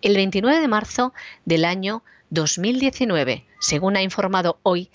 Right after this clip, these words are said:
el gobierno británico. Y el Eurogrupo aborda también en estos días el rescate a Grecia,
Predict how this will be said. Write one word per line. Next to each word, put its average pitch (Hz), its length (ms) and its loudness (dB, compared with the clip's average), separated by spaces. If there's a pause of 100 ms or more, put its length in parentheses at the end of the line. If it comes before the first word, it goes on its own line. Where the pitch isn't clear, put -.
(200)
el 165 120 0
gobierno 156 380 0
británico. - 640 -6 (680)
Y 190 80 2
el 208 80 2
Eurogrupo 285 720 2
aborda 190 480 0
también 208 340 -4
en 185 120 -4
estos 185 320 -4
días 202 340 0
el 156 120 -2
rescate - 640 -2
a 160 140 -4
Grecia, 151 560 -2